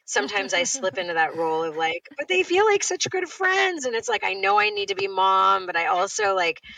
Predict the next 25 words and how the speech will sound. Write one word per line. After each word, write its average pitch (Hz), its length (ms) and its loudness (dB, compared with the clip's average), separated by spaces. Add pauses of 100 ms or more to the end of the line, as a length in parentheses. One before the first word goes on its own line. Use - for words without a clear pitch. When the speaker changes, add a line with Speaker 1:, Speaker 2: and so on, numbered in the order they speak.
(500)
Speaker 1:
I 240 80 4
wanna 330 340 4
have, 214 360 4 (300)
I - 40 -4
wanna 277 260 -2
have 269 160 -4 (100)
honesty 226 600 -2
with 165 160 -8
them 165 200 -2
and 160 120 -8
be 180 120 -6
able 185 280 -4 (160)
to 156 260 -6
talk 202 380 -2
to 202 120 -6
them 175 160 -2
and 170 100 -6
have 170 180 -2
these 165 180 -8
conversations. 170 800 -6
And 165 100 -6
I 160 40 -8
think 165 220 -8 (380)
sometimes 185 640 0
I'm 156 300 -4